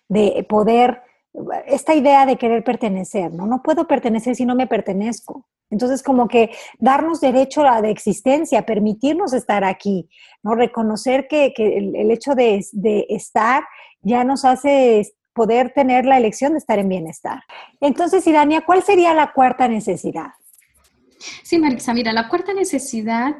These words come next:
Speaker 2: es precisamente para mí una de las más lindas,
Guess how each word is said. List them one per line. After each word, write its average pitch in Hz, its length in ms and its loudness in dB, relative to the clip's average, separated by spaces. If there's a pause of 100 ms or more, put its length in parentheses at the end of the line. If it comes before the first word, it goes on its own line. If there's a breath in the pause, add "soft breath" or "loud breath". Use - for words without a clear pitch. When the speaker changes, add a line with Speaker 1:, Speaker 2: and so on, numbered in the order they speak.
Speaker 2:
es 262 120 -6
precisamente 254 840 -4
para 220 320 -4
mí 240 180 2
una 247 260 0
de 214 80 -4
las 208 180 -4
más 240 240 -4
lindas, 220 500 -6